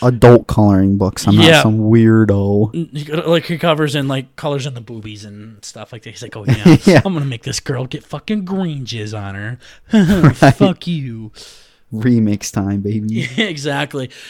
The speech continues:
Speaker 2: No, I just remember Bert, w-, Bert was going on some big trip or something like that. And I'm like, "Hey, do you wanna hang out?" And he's like, "Yeah, only for a little bit. Then I gotta go and buy some coloring books for the trip." <laughs>
Speaker 1: Yeah.
Speaker 2: <laughs> Like, what are you talking about?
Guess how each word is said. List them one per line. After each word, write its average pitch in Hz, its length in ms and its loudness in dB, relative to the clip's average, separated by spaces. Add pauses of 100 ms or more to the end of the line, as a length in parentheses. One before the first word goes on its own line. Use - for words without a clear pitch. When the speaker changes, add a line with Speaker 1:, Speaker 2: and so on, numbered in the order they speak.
(160)
Speaker 2:
No, 175 260 -2
I 175 160 0
just 214 200 -4
remember 170 400 -6
Bert, 147 320 -6
w-, 160 320 -10
Bert 165 240 -4
was 160 120 -4
going 151 160 -4
on 147 120 -4
some 143 200 -6
big 131 200 -2
trip - 280 -8
or 139 80 -6
something 135 380 -8
like 135 220 -6
that. 147 340 -2 (420)
And 151 80 -4
I'm 156 120 -2
like, 151 200 -2
"Hey, 170 240 2
do 147 80 -8
you 151 100 -4
wanna 156 260 0
hang 147 200 -2
out?" 139 100 -4
And 151 100 -4
he's 151 100 -4
like, 156 160 -6
"Yeah, 175 220 2
only 170 180 0
for - 140 -8
a - 20 -4
little 135 180 -4
bit. 127 120 -8
Then 127 120 -12
I 131 80 -8
gotta 117 160 -8
go 113 120 -10
and 110 100 -12
buy 110 140 -6
some 110 180 -12
coloring 98 340 -12
books 98 200 -14
for 95 100 -18
the 110 80 -16
trip." 180 400 2
<laughs> - 80 -16 (960)
Speaker 1:
Yeah. 131 680 6
Speaker 2:
<laughs> - 40 -18
Like, - 220 -12
what 143 200 -20
are - 60 -18
you 226 80 -10
talking 117 600 -14
about? 131 580 -16